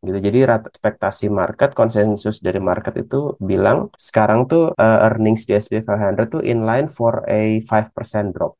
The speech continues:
gitu. Walaupun dari sisi top line ada kenaikan, artinya tuh kan digerogoti di tengah ya, bagian cost-nya. Jadi ada, ya, berhubung dengan inflasi ya, inflasi naik, bahan baku segala macam pada naik ya, wajar sih kalau bottom line-nya akhirnya terjadi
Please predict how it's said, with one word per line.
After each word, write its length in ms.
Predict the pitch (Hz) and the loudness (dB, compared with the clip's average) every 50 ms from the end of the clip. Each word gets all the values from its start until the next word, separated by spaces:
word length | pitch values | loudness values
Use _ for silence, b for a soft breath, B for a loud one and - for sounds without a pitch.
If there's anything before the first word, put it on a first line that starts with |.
| _ | _
gitu. 200 | - 101 - - 90 | -14 -10 -8 -4 -2
Walaupun 400 | 92 95 95 - - - 139 147 | 0 2 0 0 2 0 2 2
dari 160 | 135 117 117 | 2 2 0
sisi 280 | 113 - 113 110 - 110 | 0 -4 -6 -6 -6 -2
top 200 | - 104 90 - 98 | -2 -2 -2 0 0
line 440 | 101 113 139 160 180 196 208 220 _ | 0 2 2 0 -2 -4 -6 -8 _
ada 200 | - 214 202 196 | -4 -2 -2 -2
kenaikan, 480 | 190 - 202 - 202 202 - 196 202 - | -4 -4 -6 -6 -6 -6 -6 -6 -4 -2
artinya 400 | 98 98 - - 208 - 110 110 | -4 -4 -2 -2 0 0 0 -2
tuh 80 | 113 110 | 0 -2
kan 100 | 143 139 | 0 0
digerogoti 680 | 131 107 107 110 104 98 - 101 101 - _ 135 135 131 | 2 2 2 2 2 0 0 -4 -4 -2 _ -4 -4 -4
di 80 | 117 | -6
tengah 280 | 110 - 107 107 95 92 92 | -6 -4 -2 -2 -2 -2 -4
ya, 120 | - 90 _ _ | -12 -16 _ _
bagian 480 | _ 98 95 92 90 98 98 92 95 92 | _ 0 0 0 2 2 2 2 2 2
cost-nya. 320 | - 98 95 - - - 90 90 | 0 -2 -2 -2 -6 -4 -4 -2
Jadi 120 | 90 107 120 | 0 2 2
ada, 280 | 120 110 98 104 95 92 92 92 90 90 87 - - - _ | 2 2 2 0 0 0 0 0 -2 -2 -4 -6 -10 -14 _
ya, 160 | - - 92 | -6 -6 -4
berhubung 480 | 90 101 101 92 90 104 104 107 98 | -2 -2 -2 -2 0 0 0 0 0
dengan 280 | 98 95 95 90 - - - _ _ _ | 0 0 0 -2 -2 -4 -10 _ _ _
inflasi 560 | - 104 101 - - 104 101 101 - - 107 | -8 -8 -6 -4 -4 -4 -4 -4 -2 -2 -2
ya, 80 | 87 - | -2 -2
inflasi 480 | 71 87 95 101 - 95 98 - - | -4 -6 -8 -4 -4 -6 -6 -4 -2
naik, 360 | 95 95 101 117 127 135 135 - - _ | -2 0 2 2 0 0 -2 -6 -16 _
bahan 320 | - 92 95 101 98 98 | -2 0 0 0 0 0
baku 480 | 92 92 92 92 - - - 117 120 123 | 2 0 0 0 -2 -4 -2 -2 -2 -2
segala 280 | 123 - 107 98 98 101 | -4 -8 -6 -4 -4 -4
macam 320 | 101 98 101 - - 104 104 | -4 -6 -6 -6 -6 -4 -2
pada 160 | 101 98 95 | -2 -2 -2
naik 380 | 98 104 110 123 139 139 135 - | -4 -4 -4 -4 -4 -6 -8 -8
ya, 160 | - 95 92 92 - | -8 -8 -8 -10 -2
wajar 320 | - 95 101 104 113 107 | 0 0 2 4 2 0
sih 240 | 107 - - 117 - | 0 -2 -10 -16 -12
kalau 640 | - - 90 90 92 92 92 - - - - - _ | -6 -4 -2 0 0 0 0 0 -2 -4 -8 -10 _
bottom 400 | - 92 95 90 - 104 98 92 | -2 -2 -2 0 0 -2 0 0
line-nya 320 | 90 90 101 113 113 98 | 0 0 0 0 -2 -2
akhirnya 480 | 98 101 98 98 92 95 95 104 110 113 113 113 - - - | -4 -6 -6 -8 -8 -6 -4 -2 -2 -2 -2 -4 -8 -8 -6
terjadi 520 | 98 92 90 92 92 92 87 95 95 92 | -6 -6 -2 -2 -2 -2 0 -2 -4 -4